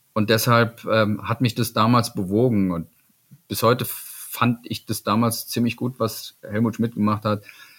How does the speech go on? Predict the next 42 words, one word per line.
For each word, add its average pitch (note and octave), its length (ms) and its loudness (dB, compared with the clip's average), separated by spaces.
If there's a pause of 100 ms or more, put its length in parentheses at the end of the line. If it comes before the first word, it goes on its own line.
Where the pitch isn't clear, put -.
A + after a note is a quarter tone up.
(260)
Und B2 220 4
das - 240 0
hat B2+ 320 0
also C3 160 4
insofern C3+ 500 6
sehr A#2+ 300 4 (320)
ein, A#2 180 0
ein A2 140 0
Stück C3+ 260 2
weit A2 400 2 (180)
nostalgische A#2+ 800 2
Gründe, D3+ 640 4 (160)
traditionelle A#2+ 680 4
Gründe. C3 540 4 (640)
Und G#2+ 440 0
ja, G2 500 -6 (180)
es - 160 -4
hätte A2+ 200 0
in G#2+ 120 4
der G#2 160 4
Zeit - 320 -4 (260)
<laughs> - 200 -20
viele C3 300 4
Anlässe A#2 360 4
gegeben, G#2+ 580 4
sich A2+ 220 -2
auch A#2 160 2
anderen A#2+ 380 4 (280)
Gruppierungen A2+ 520 4
anzuschließen. A#2 520 4
Und A2+ 120 6
wenn D3 160 6
ich D#3 120 -2
in A#2+ 120 4
eine A#2+ 180 2
andere C#3 260 4
Familie C#3 380 6
reingeboren B2+ 680 4
würde, A#2 420 2
wäre A2+ 280 0
ich A2+ 140 -4
wahrscheinlich B2 400 -4